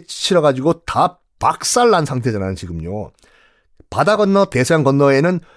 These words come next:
그 넓은 땅 캐나다라는 식민지 영국한테 뺏긴 상태,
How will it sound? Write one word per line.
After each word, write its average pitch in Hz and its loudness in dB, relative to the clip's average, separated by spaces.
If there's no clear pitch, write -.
그 269 2
넓은 190 2
땅 196 0
캐나다라는 208 2
식민지 170 2
영국한테 175 -4
뺏긴 262 -6
상태, 180 -6